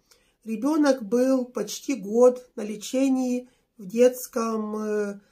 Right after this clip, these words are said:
центре матери и ребенка. Э, они его забрали оттуда, потому что началась, э, интоксикация лекарственными препаратами.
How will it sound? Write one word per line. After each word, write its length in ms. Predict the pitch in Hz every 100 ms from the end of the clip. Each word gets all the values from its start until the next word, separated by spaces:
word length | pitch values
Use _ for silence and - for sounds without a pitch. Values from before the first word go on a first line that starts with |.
| _ _
центре 720 | - 247 269 262 240 226 220
матери 460 | 208 233 240 226 208
и 80 | 196
ребенка. 720 | 190 190 180 175 175 185 190 - _ _ _ _ -
Э, 340 | 214 208 202
они 260 | 208 233 269
его 180 | 233 226
забрали 480 | 220 190 220 208 196
оттуда, 400 | 190 269 269 254
потому 380 | 214 214 214
что 400 | 226 - 196 190 _ _ -
началась, 600 | 277 302 302 269 - -
э, 360 | 240 233 226 220 _ -
интоксикация 1600 | 240 233 - 233 254 269 269 240 220 214 208 202 196 190 196 196 196 _ _ _ _ -
лекарственными 640 | 220 247 240 - 214 214
препаратами. 720 | - - 202 185 180 190 196